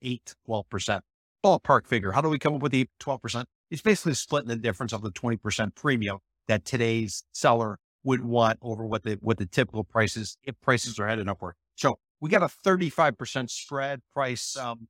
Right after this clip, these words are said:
per door. Uh, when you're looking at the average asking price versus the average transaction price of twenty twenty-two,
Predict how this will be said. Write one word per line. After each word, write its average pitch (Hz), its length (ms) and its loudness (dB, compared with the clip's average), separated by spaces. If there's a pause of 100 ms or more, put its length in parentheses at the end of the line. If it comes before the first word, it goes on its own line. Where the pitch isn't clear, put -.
per 135 160 0
door. 131 600 2 (320)
Uh, 120 180 2
when 117 140 -2
you're 123 100 -4
looking 127 220 -8
at - 80 -14
the 120 100 -10
average 107 180 -10
asking 120 340 -4
price 123 200 -6
versus 110 380 -12
the 107 200 -16
average 107 380 -6
transaction 113 540 -8
price 120 260 -4
of - 100 -18
twenty 113 160 -14
twenty-two, 127 420 -4